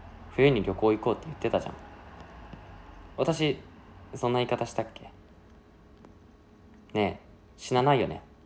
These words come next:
いや、私はいつか死ぬよ。ね、人はいつか死ぬよ。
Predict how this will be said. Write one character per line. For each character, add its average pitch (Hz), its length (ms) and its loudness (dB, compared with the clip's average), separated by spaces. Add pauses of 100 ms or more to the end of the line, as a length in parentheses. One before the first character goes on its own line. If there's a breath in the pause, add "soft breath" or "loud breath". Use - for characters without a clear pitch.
(1040)
い 107 100 -2
や、 113 260 6 (720)
私 95 220 0
は 98 80 8
い 98 80 4
つ - 80 -10
か 87 80 0
死 - 140 -8
ぬ 90 80 -2
よ。 107 180 2 (1160)
ね、 120 100 -6
人 - 160 0
は 160 80 6
い 165 60 0
つ 165 100 -8
か 104 80 0
死 - 140 -6
ぬ 95 80 2
よ。 107 160 2